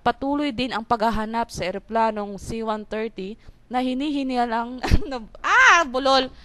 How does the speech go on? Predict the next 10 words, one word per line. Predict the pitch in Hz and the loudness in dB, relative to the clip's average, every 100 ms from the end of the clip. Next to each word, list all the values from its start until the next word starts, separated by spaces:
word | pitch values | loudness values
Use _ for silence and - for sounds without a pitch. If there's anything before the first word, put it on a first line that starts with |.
| - - | -18 -12
bumagsak | 233 233 233 254 254 - | -6 -2 -2 0 -2 0
sa | |
bahagi | 247 214 208 233 233 | -6 -4 0 0 0
ng | 226 208 208 | -2 -4 -4
Davao | 196 196 202 190 | -4 -4 -4 -6
Gulf. | 185 208 160 - - - - - - | -6 -6 -8 -12 -20 -20 -20 -20 -10
Patuloy | 247 - 320 339 | -8 -4 -4 -4
pa | - 269 269 | 0 0 0
rin | 262 | -4
inaalam | 208 247 247 202 233 240 | -6 -4 0 0 0 -2